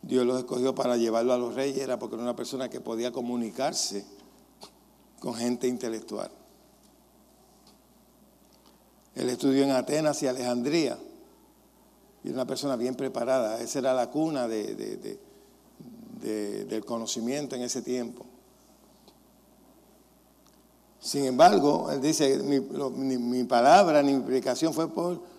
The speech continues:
persuasión de, de humana sabiduría. Esto no fue lo que yo aprendí." Es más, Pablo hizo una declaración bien fuerte. Dijo,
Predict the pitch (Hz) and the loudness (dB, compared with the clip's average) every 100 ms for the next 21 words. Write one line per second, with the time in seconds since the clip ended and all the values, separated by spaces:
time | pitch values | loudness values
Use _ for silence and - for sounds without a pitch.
0 | - - 135 143 123 151 165 165 139 - | -14 -4 -2 0 2 0 2 0 0 -4
1 | - - - _ _ _ _ - 139 127 | -14 -20 -20 _ _ _ _ 0 2 4
2 | 135 170 175 - 143 135 127 143 165 - | 2 0 0 0 0 0 0 2 2 0
3 | - 170 175 - 185 180 151 131 156 175 | -4 -6 -4 -4 -4 -2 -2 -4 -4 -6
4 | - - - 139 143 123 120 147 151 185 | -10 -12 -8 -6 -2 -2 0 0 2 0
5 | - - - - - 156 196 202 190 196 | -2 -10 -20 -16 4 4 6 2 4 4
6 | - - - 156 135 - 160 165 151 156 | 4 0 2 2 2 2 2 4 4 4
7 | 131 151 143 147 143 143 123 | 4 2 2 2 2 2 0